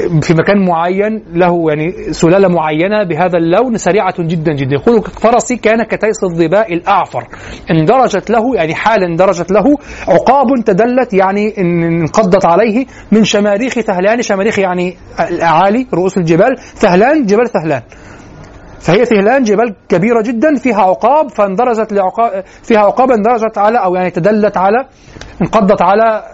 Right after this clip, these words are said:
ظبي أعفر، فانظر إلى لحظة جريه الآن، هو فرسي هو يجري. "كتيس الظباء الأعفر اندرجت له عقاب تدلت من شماريخ ثهلان"، فليجري كده وحواليه زي نفاس دخان كده، موتور بيجري، هو هكذا فرسي،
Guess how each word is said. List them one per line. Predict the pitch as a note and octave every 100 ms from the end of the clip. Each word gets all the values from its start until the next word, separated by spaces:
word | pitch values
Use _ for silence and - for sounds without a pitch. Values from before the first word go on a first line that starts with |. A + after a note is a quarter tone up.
| D#3+
ظبي | F#3+ G#3+ G3+ G#3+
أعفر، | B3 A3+ C4
فانظر | - B3+ A3+ A#3
إلى | G#3 G3+
لحظة | G3+ A#3+ G#3+ G#3+
جريه | F#3 C4+ C4 A#3+
الآن، | C#4 D#4 F4+ - - - - F#3+
هو |
فرسي | - G#3+ - D#3
هو | D3
يجري. | C3 - - - - - - - - - - -
"كتيس | F3+ A3 G#3+
الظباء | F3+ D#3+ E3+ G3+ F3+
الأعفر | E3+ G3 G3 - E3
اندرجت | D#3 D#3 G3+ F#3+ D#3+ E3
له | G3 F3+ D#3
عقاب | D#3 G3+ F3 D#3+
تدلت | E3 E3 F#3 E3+
من | F3+
شماريخ | - E3 E3 F3
ثهلان"، | D#3+ D3 C#3+ - - - -
فليجري | E3 G3+ E3+
كده | G3+ F#3
وحواليه | - D3+ D#3 F3+
زي | D#3+
نفاس | D3+ - E3
دخان | C#3+ - - D#3
كده، | C3 D#3 C#3 - - - - - - C#3 - - -
موتور | D#3+ G#3+ F3+
بيجري، | E3 D3 C3 - - - -
هو | F#3+
هكذا | F3+ G#3 G3+
فرسي، | F#3 D3+ -